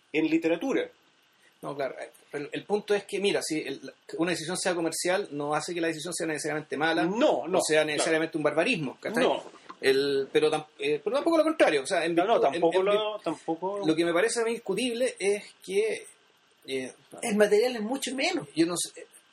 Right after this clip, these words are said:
Speaker 2: Sí, no, lo que pasa es que el, el Hobbit no lo van a alargar a tres películas.
Speaker 3: No.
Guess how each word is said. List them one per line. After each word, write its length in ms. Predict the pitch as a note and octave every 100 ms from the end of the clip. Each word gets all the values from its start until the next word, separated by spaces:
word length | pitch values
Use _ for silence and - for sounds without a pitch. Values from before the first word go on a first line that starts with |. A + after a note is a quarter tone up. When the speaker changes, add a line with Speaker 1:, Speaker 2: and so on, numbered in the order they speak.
| -
Speaker 2:
Sí, 220 | E3 - A3
no, 160 | F3+
lo 60 | C#3+
que 80 | D#3+
pasa 200 | G#3 G#3+
es 60 |
que 100 | -
el, 80 | E3+
el 100 | C#3
Hobbit 360 | - A3+ A3+ G3
no 200 | F3+ F#3
lo 60 | F3
van 120 | F3
a 20 |
alargar 300 | D3+ B2+ C#3
a 40 |
tres 140 | E3 F3
películas. 420 | E3 F#3 C#3 - _
Speaker 3:
No. 220 | F#3+ A#3+